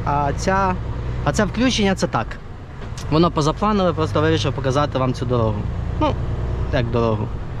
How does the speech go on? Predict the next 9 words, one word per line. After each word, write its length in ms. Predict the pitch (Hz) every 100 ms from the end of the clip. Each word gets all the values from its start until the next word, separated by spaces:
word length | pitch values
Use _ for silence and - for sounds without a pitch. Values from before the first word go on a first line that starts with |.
| - - - -
Напрямок. 480 | - 180 214 208 131 - - - - - - - - - - - - - - - - - - - 123
Ось 120 | 139
так. 220 | - 117 113 - - - - - - - - - - - - - - - - - - -
Там 160 | 151
уже 180 | 156 156
за 120 | 147
двісті 320 | 147 156 - 160
метрів 340 | 156 151 139
знаходиться 800 | 131 139 143 127 123 135 117